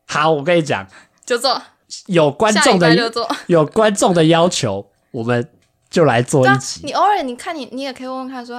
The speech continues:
Speaker 2: ，“哎，大家想要可以敲碗什么主题啊？”
Speaker 1: 不会啊，那就变成是我妈在问我问题啊。
Speaker 2: 什么意思？
Speaker 1: <laughs> 我说，你说。
Speaker 2: 就是我说你可以开一个I G问题。
Speaker 1: 啊。
Speaker 2: 然后呢，问题框，你就问大家说会想要听什么主题，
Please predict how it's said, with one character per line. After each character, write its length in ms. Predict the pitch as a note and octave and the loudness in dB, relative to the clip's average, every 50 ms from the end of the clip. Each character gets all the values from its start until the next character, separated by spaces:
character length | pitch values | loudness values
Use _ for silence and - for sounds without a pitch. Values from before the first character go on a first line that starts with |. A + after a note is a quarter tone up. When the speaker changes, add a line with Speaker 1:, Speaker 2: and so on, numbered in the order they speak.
| - - | -12 -10
Speaker 2:
，“哎， 140 | C#4+ D#4+ | -10 -10
大 100 | D#4 D#4 | -8 -6
家 160 | C#4+ C#4 C#4 D4 | -4 -4 -4 -6
想 220 | C#4+ - A#3 G3+ | -8 -14 -16 -16
要 100 | G#3 G#3 | -16 -18
可 160 | - - C4+ | -16 -14 -14
以 60 | B3 | -14
敲 260 | A#3 - - B3+ A#3+ A#3+ | -14 -12 -12 -10 -10 -10
碗 160 | A3+ G#3 G3 | -10 -12 -14
什 100 | G3+ F#3 | -16 -18
么 120 | F3+ F#3 | -20 -20
主 200 | F#3 - E3+ F#3+ | -18 -18 -18 -20
题 220 | G3 - - - - | -20 -20 -20 -20 -20
啊？” 240 | - - B3+ C4 _ _ | -20 -20 -20 -20 _ _
Speaker 1:
不 120 | _ - C3+ | _ -4 -2
会 80 | F3 | 0
啊， 60 | F3 D#3+ | 0 0
那 120 | E3+ F3 | 0 -2
就 100 | E3 F3+ | -2 -2
变 160 | E3 F3+ E3 | -2 -2 -4
成 40 | C#3+ | -2
是 120 | D#3 D3+ | -4 -4
我 60 | A2+ G2 | -6 -4
妈 180 | G#2+ G#2+ A2+ | -4 -4 -4
在 120 | A#2 B2+ B2+ | -4 -4 -4
问 80 | C3 | -4
我 160 | B2+ G#2+ F#2+ | -4 -6 -8
问 120 | G2+ G#2 F#2+ | -8 -10 -12
题 240 | - - _ _ _ | -14 -20 _ _ _
啊。 60 | _ _ _ _ _ - - | _ _ _ _ _ -4 -4
Speaker 2:
什 420 | - - - - - A4 - C5+ | -4 -4 -4 -4 -4 -2 0 0
么 140 | A4 G4+ B3 | 0 2 2
意 60 | D4 F4 E4+ | 0 -2 -2
思？ 260 | C4 A3 G3 - - - - | -4 -6 -6 -8 -12 -18 -20
Speaker 1:
<laughs> 160 | - - - | -20 -20 -12
我 100 | - - - | -10 -10 -8
说， 480 | - - - - - C#4 C#4 - - - - - _ - - - - - D#4+ C4+ - | -8 -8 -8 -8 -8 -10 -10 -12 -16 -20 -20 -20 _ -20 -20 -20 -20 -20 -18 -12 -8
你 100 | A3+ G#3 | -6 -6
说。 240 | G3 F3+ A#3+ A#3 A#3+ | -2 0 0 0 0
Speaker 2:
就 80 | - - | -2 -4
是 80 | - | -6
我 60 | A#3+ | -4
说 140 | B3+ E4 F#4 | -2 -2 -2
你 100 | F4+ A#3 | -2 -4
可 100 | A#3+ C#4 | -6 -6
以 60 | C4+ | -8
开 180 | B3+ C4+ B3+ A#3 | -6 -6 -6 -6
一 60 | A#3 | -6
个 60 | G#3 | -8
I 200 | - - - G#3 | -8 -10 -10 -10
G 280 | G#3+ G#3 - G#3 G3+ G3+ | -10 -12 -14 -14 -14 -14
问 200 | G#3+ G#3 F#3 F3 | -14 -16 -18 -18
题。 300 | G3+ - - - B3+ B3 | -20 -20 -20 -20 -20 -12
Speaker 1:
啊。 420 | - G#2+ G#2+ G#2+ D3 G2 G2+ A2+ _ - | -8 -4 -4 -2 -2 -4 -6 -10 _ -16
Speaker 2:
然 160 | G3+ G3 G3 | -14 -12 -12
后 60 | G#3+ | -12
呢， 200 | G#3 G3+ F#3 F#3+ A3 _ _ _ _ _ _ _ _ | -12 -14 -16 -18 -20 _ _ _ _ _ _ _ _
问 120 | A3 A#3 | -14 -14
题 140 | A3 G3+ F#3 | -12 -14 -16
框， 300 | F#3 - F#3+ F#3 F3+ E3+ | -16 -16 -16 -14 -14 -16
你 20 | E3+ | -16
就 140 | F3 G3+ G#3 | -14 -12 -12
问 100 | G#3+ G#3 | -12 -12
大 80 | G3+ | -12
家 120 | G3 G3 G#3 | -12 -14 -14
说 260 | - F#3+ F#3 F#3+ G3+ _ _ _ _ _ _ | -16 -16 -18 -18 -20 _ _ _ _ _ _
会 160 | _ C4 A#3+ | _ -14 -14
想 180 | A3 - F3+ E3+ | -12 -14 -16 -16
要 60 | F#3 | -16
听 180 | G3 G3+ F#3 | -16 -18 -18
什 100 | F#3+ - | -20 -20
么 80 | D#3 - | -20 -20
主 200 | - - - - | -20 -20 -20 -20
题， 180 | - - _ | -20 -20 _